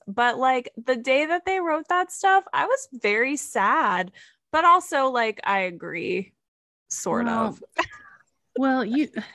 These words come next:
Speaker 2: everybody's gotta understand that Rachel and I, we've been friends for a hundred fifty years, but it's different whenever you do a podcast because you gotta get in your own groove. You gotta, you know, i-, it's different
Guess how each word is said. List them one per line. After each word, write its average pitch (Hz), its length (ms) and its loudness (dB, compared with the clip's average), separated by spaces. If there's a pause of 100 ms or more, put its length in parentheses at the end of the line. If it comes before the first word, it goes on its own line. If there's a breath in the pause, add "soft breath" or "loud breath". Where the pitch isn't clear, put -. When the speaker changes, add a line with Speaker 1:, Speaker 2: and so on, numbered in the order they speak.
Speaker 2:
everybody's 233 440 6
gotta 190 200 4
understand 175 640 0
that 156 280 0
Rachel 220 360 0
and 185 100 2
I, 175 120 2
we've 202 180 0
been 180 160 -2
friends 165 360 -2
for 165 140 2
a 160 60 0
hundred 170 340 -2
fifty 175 240 -6
years, 156 680 -2 (120)
but 165 460 6
it's 208 220 -2
different 190 400 4
whenever 175 260 0
you 165 140 -2
do 156 160 0
a 151 40 -4
podcast 156 800 -2
because 165 280 0
you 156 60 0
gotta 165 220 2
get 160 200 0
in 170 80 -2
your 160 160 2
own 160 160 0
groove. 175 540 2
You 165 120 -2
gotta, 151 380 2 (540 loud breath)
you 190 120 4
know, 147 400 0
i-, 104 40 -10
it's 170 400 -2
different - 800 -2